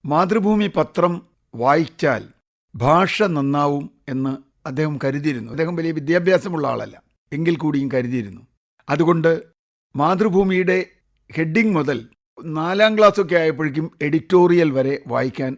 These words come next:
നിർബന്ധിച്ചിരുന്നു. അതിലേറ്റവും നിർബന്ധമായി വായിപ്പിച്ചിരുന്നത് കെ പി കേശവമേനോൻ എഴുതിയിരുന്ന അനുഭവക്കുറിപ്പുകളാണ്. ആ കുറിപ്പുകൾ എപ്പോഴും നമുക്ക്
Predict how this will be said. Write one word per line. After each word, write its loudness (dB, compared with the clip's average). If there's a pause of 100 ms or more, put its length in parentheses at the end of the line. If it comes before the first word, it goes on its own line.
നിർബന്ധിച്ചിരുന്നു. -8 (160)
അതിലേറ്റവും 2
നിർബന്ധമായി 2
വായിപ്പിച്ചിരുന്നത് -2 (260)
കെ 6
പി 0
കേശവമേനോൻ 0 (120)
എഴുതിയിരുന്ന -6
അനുഭവക്കുറിപ്പുകളാണ്. 0 (220)
ആ 4
കുറിപ്പുകൾ 0
എപ്പോഴും 2 (420)
നമുക്ക് 0